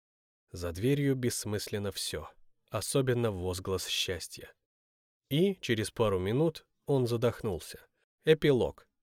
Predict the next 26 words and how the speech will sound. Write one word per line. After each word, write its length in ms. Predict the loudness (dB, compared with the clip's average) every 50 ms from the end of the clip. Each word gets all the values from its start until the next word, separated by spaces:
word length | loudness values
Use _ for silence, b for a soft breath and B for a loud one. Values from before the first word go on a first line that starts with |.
| _ _ _ _ _ _ _ _ _
Три 240 | 2 2 4 2 2
дня 240 | 2 2 2 2
спустя. 560 | 2 0 -4 -6 -6 -6 -4 -4 -6 -6 -6 -10 _ _ _ _ _ _ _ _ _ -8
«Дорогой, 580 | -4 0 0 0 2 0 -2 -2 -4 -8 -14 -10
ты 100 | _ -8
в 80 | -6 -2
последнее 460 | -2 -2 0 0 0 0 2 2 2
время 280 | 4 4 4 4 2 0
изменился. 640 | 0 0 0 0 2 0 0 0 -2 -6 -10 -10 b b b b b b b b b
Ты 80 | -6 -6
стал 240 | -2 0 0 0
внимательнее, 720 | 0 -2 -4 -4 -4 -2 -2 -2 -2 -2 -2 -2 -2 -2 -2
добрее 580 | -2 -2 -4 -2 -2 -2 0 0 0 0 -2 -6 _ _ _
и 100 | -10 -4
более 280 | -2 0 2 2 2
страстен, 460 | 0 0 0 0 0 0 0 -4 -4
чем 220 | -4 -2 -2 0 0
обычно. 460 | 0 -2 -2 -6 -6 -8 -10 -12 -14 b b b b b b b b b b
Что-то 300 | -6 -4 -2 -2 -2 -2
случилось?» 640 | -2 -2 -2 -2 0 0 2 2 2 0 -2 -8 _ _ _ _ _ _
«Котик, 680 | 0 4 6 6 6 4 2 -2 -8 -14 -14 -16 -20 _
я 160 | -4 -2 -2 2
просто 400 | 2 2 2 2 2 2 2 4
рад, 380 | 4 4 4 2 0 -4 -10 -14
что 240 | -14 -4 -2 -2
осуществил 800 | -2 -2 -4 -4 -2 -2 -4 -4 -6 -6 -4 -2 -2 -2 -4 -8